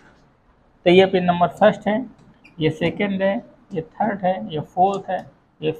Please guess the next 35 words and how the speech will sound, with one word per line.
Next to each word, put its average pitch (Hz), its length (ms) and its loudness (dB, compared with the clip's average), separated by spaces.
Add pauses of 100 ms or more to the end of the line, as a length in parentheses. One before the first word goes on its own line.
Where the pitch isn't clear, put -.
फिफ्थ 202 300 -6
है, 190 220 -6 (120)
सिक्स, 190 260 -10
सेवन, 156 720 -6 (2000)
अच्छा, 196 200 10
ये 277 140 10
पिनों 247 280 8
का 269 100 12
पता 262 240 10
होने 247 280 10
का 247 100 10
इसलिए 233 300 4
जरूरी 240 340 4
होता 233 320 10
है 247 140 10 (320)
क्योंकि 226 240 10
आईसीओ 214 540 8
में 240 300 2
इनपुट 202 460 4
और 214 120 12
आउटपुट 190 400 6
होता 127 220 -2
है। - 120 -4 (640)
<coughs> 233 300 8
इनपुट 254 280 6
आउटपुट 262 360 10
का 254 60 8
मतलब 233 320 8
होता 226 180 10
है 240 80 8
जैसे 208 320 8
आपकी 220 280 8
सप्लाई 214 420 6
पिन 214 220 2
नंबर 208 360 6